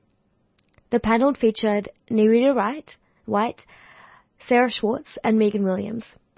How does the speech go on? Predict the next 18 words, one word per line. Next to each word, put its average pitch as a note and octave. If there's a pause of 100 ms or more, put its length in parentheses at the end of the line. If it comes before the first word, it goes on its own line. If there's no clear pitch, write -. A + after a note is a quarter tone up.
(380)
Megan B3+
and D4+
Sarah A3+
both A3+
gave G3 (160)
evidence A#3+ (100)
in A3+
the G#3+
coronial G#3+
inquest G3+ (420)
into A#3+
the B3
death A3 (100)
of G3
Veronica G#3+
Nelson, G3
who G#3
died G3